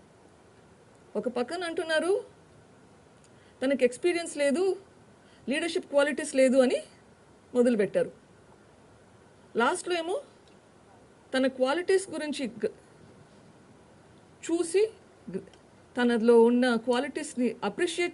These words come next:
చేసి, రెస్పెక్ట్ చూసి, ఎంపీగా కంటెస్ట్ చేయించాలి అని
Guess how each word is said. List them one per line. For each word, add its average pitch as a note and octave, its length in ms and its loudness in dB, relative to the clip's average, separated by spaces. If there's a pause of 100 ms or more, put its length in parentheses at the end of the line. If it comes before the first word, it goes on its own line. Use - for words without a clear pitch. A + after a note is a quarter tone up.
చేసి, E4 180 -2 (100)
రెస్పెక్ట్ A3+ 480 -4
చూసి, E4 220 -8 (720)
ఎంపీగా F4 340 0 (100)
కంటెస్ట్ D4+ 460 -8
చేయించాలి D4 840 -4 (160)
అని E4 160 -2